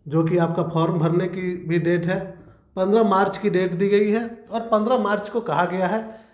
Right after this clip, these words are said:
कि अभ्यर्थियों के सारे सवालों का जवाब आप शपथ पत्र के माध्यम से अदालत को सूचित करें और शपथ पत्र के द्वारा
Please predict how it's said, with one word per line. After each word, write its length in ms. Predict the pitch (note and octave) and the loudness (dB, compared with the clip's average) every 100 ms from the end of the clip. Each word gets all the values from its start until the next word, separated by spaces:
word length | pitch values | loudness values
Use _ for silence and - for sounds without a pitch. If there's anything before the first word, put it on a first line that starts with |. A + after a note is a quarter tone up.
| _ | _
कि 80 | A3 | 2
अभ्यर्थियों 520 | G#3 E3+ F#3+ F#3 A#3+ | 2 2 -2 0 -4
के 120 | A#3 | -2
सारे 300 | G#3 F3+ F3+ | -2 0 -2
सवालों 420 | G3 F3 E3 F3 G3+ | -2 -2 0 -2 0
का 120 | F3+ | 0
जवाब 680 | D#3 D3+ E3+ F#3+ - - - | 2 4 2 2 -8 -18 -2
आप 360 | E3+ F#3 - - | 0 2 -2 -10
शपथ 320 | F3 G3 - | -6 -6 -6
पत्र 220 | F3+ - F3 | -10 -8 -6
के 140 | F3+ | -2
माध्यम 420 | D#3 C#3+ C3 E3+ | -2 -2 -2 -2
से 260 | D#3 G#3+ G#3+ - - _ _ - D3 | -2 -6 -8 -16 -20 _ _ -12 2
अदालत 480 | E3+ F3 F3 G3 - | 4 6 4 2 0
को 60 | F3 | -6
सूचित 360 | E3 D3 F#3+ | -6 -8 -8
करें 480 | - F#3+ G#3+ A3 - | -6 -2 -2 -4 -8
और 160 | F#3 G#3+ | -4 -2
शपथ 400 | - G3 - - | -2 0 -2 -2
पत्र 260 | A3 A3+ A3 | -4 -2 -2
के 140 | A3+ | -2
द्वारा 580 | E3+ E3+ E3+ C#3 - | 2 2 4 2 -4